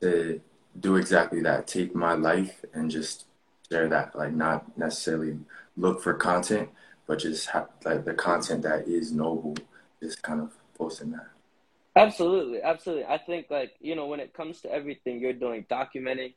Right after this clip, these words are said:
Speaker 2: is everything. You know what I mean? So, like, you know, the different places you be, the different things that you're doing throughout a day, I think, you know, it's really interesting 'cause you're, you're in, you know, nice houses, you're in nice apartments,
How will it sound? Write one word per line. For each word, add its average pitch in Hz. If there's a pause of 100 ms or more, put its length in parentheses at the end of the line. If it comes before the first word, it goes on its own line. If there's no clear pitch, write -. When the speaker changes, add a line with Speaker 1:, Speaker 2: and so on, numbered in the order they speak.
(120)
Speaker 2:
is 127
everything. 131 (360)
You 131
know 131
what 127
I 127
mean? 131
So, 127
like, 110
you 127
know, 127
the 120
different 123
places 131
you 127
be, 120
the 113
different 123
things 123
that 123
you're 120
doing 120
throughout 117
a 110
day, 117
I 117 (100)
think, 117 (320)
you 135
know, 123
it's 131
really 165
interesting 131
'cause 123
you're, 127
you're 135
in, 123
you 139
know, 117
nice 135
houses, 139
you're 135
in 123
nice 131
apartments, 127